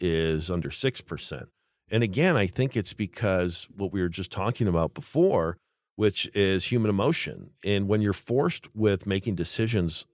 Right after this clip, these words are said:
you know, i e the markets drop substantially and you don't have any more cash flow coming in,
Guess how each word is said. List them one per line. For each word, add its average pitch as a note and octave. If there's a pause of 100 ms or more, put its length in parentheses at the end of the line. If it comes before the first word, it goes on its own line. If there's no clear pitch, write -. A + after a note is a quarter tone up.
(120)
you G2
know, D#2
i F#2
e F#2
the E2+
markets E2
drop E2+
substantially D2+ (420)
and F2+
you G2+
don't A2
have F#2
any F#2
more D#2
cash F#2
flow F2+
coming D#2
in, G2+